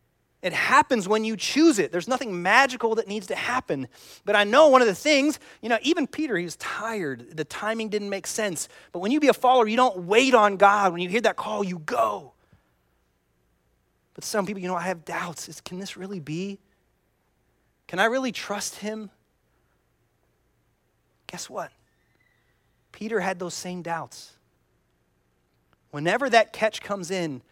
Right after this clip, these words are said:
look how shocked he is. Why? "Man, I took a step of faith, but I can't believe he really showed up."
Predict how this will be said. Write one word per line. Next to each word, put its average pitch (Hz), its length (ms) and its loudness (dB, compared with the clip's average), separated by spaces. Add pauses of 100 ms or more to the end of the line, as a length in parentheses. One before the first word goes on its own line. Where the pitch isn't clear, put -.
(200)
look 196 160 -8
how 214 100 -4
shocked - 640 -4
he 151 120 -18 (100)
is. - 180 -18
Why? 185 420 -12 (1600)
"Man, 185 260 -10 (120)
I 180 100 0
took 214 340 -8
a 190 40 -14
step 214 240 -4
of 190 80 -8
faith, 233 320 -10
but - 180 -14 (180)
I 196 60 -2
can't 240 240 -6
believe 233 240 -6
he 214 100 -6
really 226 420 -4 (260)
showed 226 420 -6
up." 226 360 -4